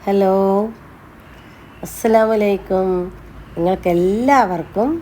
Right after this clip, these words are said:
തടത്തിൽ വ്ളോഗിൻ്റെ പുതിയൊരു വീഡിയോയിലേക്ക് സ്വാഗതം. ഞാൻ മിസ്രിയ മുഹമ്മദ് അലി. ഞാൻ നിങ്ങളെ, നിങ്ങളെ കണ്ണിനൊക്കെ നല്ല കുളിർമ നൽകുന്ന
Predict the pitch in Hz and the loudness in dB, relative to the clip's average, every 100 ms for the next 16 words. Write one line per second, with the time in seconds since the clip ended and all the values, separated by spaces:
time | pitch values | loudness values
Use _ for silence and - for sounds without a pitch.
0 | - - 165 175 175 262 254 233 202 175 | -8 -8 -6 -6 -4 -4 -2 0 0 0
1 | 180 170 214 294 - 165 180 277 311 294 | -2 -2 -4 -6 -6 -4 -2 0 0 0
2 | 254 247 233 220 214 208 - 196 208 190 | 0 2 2 2 0 -2 -8 -8 -4 -2
3 | 185 175 185 185 180 185 - - - - | -2 -2 -2 -2 -4 -8 -18 -20 -20 -20
4 | - 185 190 170 - - 196 196 190 175 | -6 0 2 0 -4 -2 0 2 0 0
5 | 180 175 170 170 170 175 - - - - | 0 0 0 0 -2 -6 -16 -20 -20 -20
6 | - - - 190 185 180 165 170 240 277 | -20 -16 -2 2 4 4 4 4 4 2
7 | - - 180 196 - 190 196 208 214 202 | -8 -8 -4 -4 0 2 2 2 2 0
8 | - 202 196 180 196 214 214 220 233 233 | -4 -2 0 2 0 -2 -2 0 0 0
9 | 190 190 202 220 226 185 175 175 190 | 0 2 2 2 2 2 0 0 0